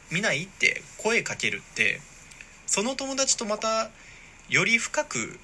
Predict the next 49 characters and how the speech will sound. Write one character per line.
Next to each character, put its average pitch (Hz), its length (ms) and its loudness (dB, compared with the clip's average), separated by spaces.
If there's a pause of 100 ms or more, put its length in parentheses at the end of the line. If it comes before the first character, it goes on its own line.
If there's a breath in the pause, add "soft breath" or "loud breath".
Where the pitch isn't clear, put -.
仲 151 320 4
良 104 80 6
く - 120 -12
な 98 140 -2
れ 123 100 0
る 98 80 -8
き - 140 -4
っ - 20 -6
か 190 160 2
け 214 120 -2
に 214 280 0 (220)
な 180 100 2
る - 80 -2
と - 100 -6
思 78 160 -12
う - 40 -14
ん - 40 -12
で - 80 -12
す。 - 180 0 (1500 loud breath)
そ - 180 0
う、 101 120 -4 (260)
僕 139 180 0
と、 180 340 0 (260)
え 101 160 4
ー、 117 260 -8
栗 139 180 4
田 101 100 2
く 107 120 -8
ん 101 100 -10
み 104 100 -2
た - 120 -4
い - 80 -4
に。 - 120 -12 (720)
ね、 135 100 2
僕 131 240 -2
と 226 120 0
栗 254 160 4
田 226 120 0
く - 100 -10
ん 85 80 -8
ね、 98 260 2 (220)
あ 107 100 -6
の 107 80 -2
ー、 107 580 -6
大 190 200 4
学 254 240 0
時 240 160 2
代、 - 380 0 (420)
同 175 100 -2